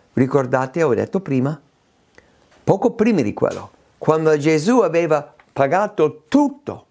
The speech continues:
per i peccati di tutti coloro che Dio salverà, gridò: "È compiuto",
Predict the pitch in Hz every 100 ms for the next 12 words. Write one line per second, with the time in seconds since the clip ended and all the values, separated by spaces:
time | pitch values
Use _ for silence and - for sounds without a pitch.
0 | _ _ _ _ _ - 127 123 117 -
1 | 117 - 127 127 110 98 101 - 135 123
2 | 127 117 117 113 - 98 107 104 131 143
3 | 135 95 107 - _ _ _ _ _ -
4 | - - 117 123 113 135 139 131 - _
5 | _ - 208 226 277 269 262 247 240 247
6 | 254 269